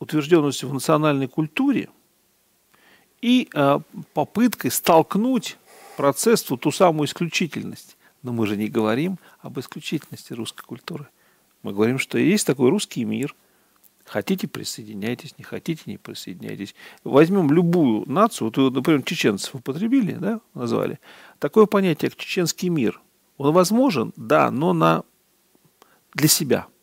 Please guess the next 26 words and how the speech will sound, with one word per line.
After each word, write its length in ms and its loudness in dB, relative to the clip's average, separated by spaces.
Вот 180 -2
его 280 6
как 200 0
бы 360 -6
распространить 840 2
на 240 2
другие 640 0
народы 500 -2
ни-, 220 -4
никого 440 0
не 120 -2
обижает. 420 2
Да 100 0
Кадыров, 440 4
собственно, 320 -4
сам 240 0
говорит, 420 2
что 360 -2
мы 180 2
русские 380 0
чеченской 520 -4
национальности. 680 -6
Я 220 8
русский 300 0
чеченской 420 -10
национальности. 500 -12